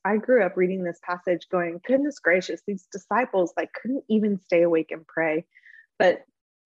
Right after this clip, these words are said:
Luke twenty-two, um, forty-five says, "When he rose from prayer and he came to the disciples and found them sleeping for sorrow." Um, and then if you read John thirteen through seventeen, and you read all the things that Jesus had just told them,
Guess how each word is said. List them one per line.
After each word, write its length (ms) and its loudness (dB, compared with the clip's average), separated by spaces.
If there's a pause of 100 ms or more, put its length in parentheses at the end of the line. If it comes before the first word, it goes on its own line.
(220)
Luke 460 0
twenty-two, 960 -2
um, 380 -4
forty-five 540 0
says, 300 -2
"When 220 -4
he 200 -4
rose 400 -2
from 220 -8
prayer 260 2
and 120 -2
he 100 -10 (100)
came 200 -8
to 120 -4
the 120 -2
disciples 580 -8
and 160 -8
found 240 -2
them 100 -2
sleeping 520 -2
for 100 -12
sorrow." 460 -6 (760)
Um, 500 2 (720)
and 160 2
then 100 4
if 160 2
you 120 4
read 440 2
John 360 0
thirteen 400 -2
through 140 -4
seventeen, 540 -2
and 140 -6
you 120 -4
read 300 -2
all 200 -6
the 120 -10
things 320 -14
that 160 -10
Jesus 460 0
had 160 -2
just 420 -4
told 240 -2
them, 300 -8